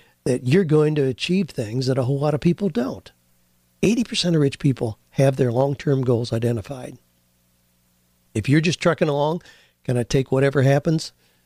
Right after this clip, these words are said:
you're not likely to achieve extraordinary success,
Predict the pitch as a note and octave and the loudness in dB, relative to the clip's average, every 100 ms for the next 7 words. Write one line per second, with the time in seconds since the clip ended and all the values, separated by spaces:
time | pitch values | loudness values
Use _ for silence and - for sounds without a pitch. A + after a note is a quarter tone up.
0 | _ _ _ _ _ _ _ _ - A#2+ | _ _ _ _ _ _ _ _ -10 0
1 | C#3+ D#3+ - C#3 C#3+ D3 B2+ B2 - C#3 | 2 2 0 -4 -2 -2 -2 -4 -2 0
2 | A#2 - C#3 B2 A#2+ A#2 - C3+ B2 A#2 | 0 0 2 0 0 -4 0 2 2 2
3 | A2+ - A2+ - A#2 A#2+ | -2 -4 -4 0 0 0